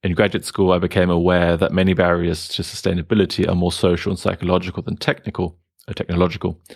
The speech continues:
And I think a robust science of decision-making and collective behavior is necessary to overcome our challenges." Um, so I'm,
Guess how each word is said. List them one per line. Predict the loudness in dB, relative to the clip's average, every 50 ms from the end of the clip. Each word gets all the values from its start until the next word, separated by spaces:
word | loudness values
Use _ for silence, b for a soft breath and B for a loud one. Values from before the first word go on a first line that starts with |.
| B B B B B B B B B B 0
And | 4 4 4
I | 4
think | 4 2 2 4
a | 4
robust | 4 6 6 6 4 2 0 2
science | 0 2 2 2 0 -2
of | -6 -10
decision-making | -4 0 0 0 2 2 2 2 2 0 0 0 0
and | 0 0
collective | 0 0 0 -2 -2 -2 -8 -6
behavior | -4 0 2 2 2 2 2 0 0 0
is | 0 -2 -2 0
necessary | -2 -2 -2 -2 -6 -4 -4 -4 -4 -4
to | -4 -4 -4
overcome | -4 -4 -4 -4 -4 -4 -6 -8 -10 -8
our | -8 -6 -2
challenges." | 0 0 2 2 0 -2 -4 -8 -10 -12 -16 _ _ _ _ _ b b b b b b b b b b b b b -6
Um, | -2 -2 0 0 0 -2 -2
so | 0 2 2
I'm, | 2 4 2 2 0 0